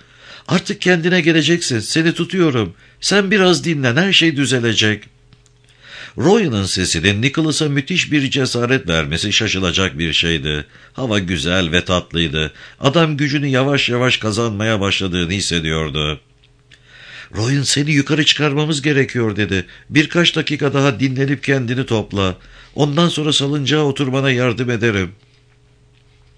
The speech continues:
Kadın İngiliz'le yukarıda sallanan salıncağa doğru yüzdü.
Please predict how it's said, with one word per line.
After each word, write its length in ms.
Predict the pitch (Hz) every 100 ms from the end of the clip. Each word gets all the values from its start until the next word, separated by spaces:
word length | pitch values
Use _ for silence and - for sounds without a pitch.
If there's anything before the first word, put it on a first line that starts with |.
| - - - - -
Kadın 280 | 151 143
İngiliz'le 640 | 160 202 180 101 76 76 98
yukarıda 480 | 107 113 135 135 143
sallanan 440 | 135 131 127 135
salıncağa 680 | 120 117 120 107 104 107 87
doğru 260 | 87 80
yüzdü. 540 | 80 78 76 82 78